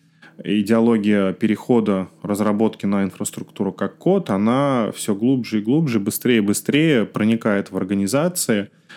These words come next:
И многие не очень понимают, что от них хотят разработчики, современные разработчики, а сейчас уже поколение, которое,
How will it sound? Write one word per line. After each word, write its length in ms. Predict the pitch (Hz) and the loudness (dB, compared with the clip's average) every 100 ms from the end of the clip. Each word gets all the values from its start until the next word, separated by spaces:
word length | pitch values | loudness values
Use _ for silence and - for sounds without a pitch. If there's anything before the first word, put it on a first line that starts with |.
| - _ _ - | -20 _ _ 0
И 180 | 113 | 2
многие 760 | 110 120 156 160 131 123 110 101 - - | 4 2 2 2 4 4 4 0 -8 -14
не 240 | - 110 120 | -2 2 4
очень 400 | 135 - 120 107 _ _ - | 2 2 -2 -2 _ _ 0
понимают, 540 | 117 127 131 113 95 | 4 6 4 2 0
что 280 | - - 120 | -4 0 0
от 120 | 104 | 2
них 140 | 101 92 | -2 -4
хотят 360 | 101 95 95 98 | -4 -2 -2 -2
разработчики, 880 | 95 101 101 131 165 - 120 - 92 | -2 0 2 2 0 0 -4 -4 -6
современные 580 | - 92 110 147 175 | -4 0 2 2 2
разработчики, 680 | 120 110 110 107 101 - - | 2 2 2 2 0 -4 -6
а 80 | 95 | -6
сейчас 400 | - - 113 - | -4 -2 0 0
уже 340 | 107 107 104 - _ _ _ - - | -2 0 -2 -4 _ _ _ -20 -8
поколение, 640 | 117 120 113 123 117 107 | -4 0 4 4 4 2
которое, 680 | 92 107 - 110 107 101 92 | 0 -4 0 0 2 0 -4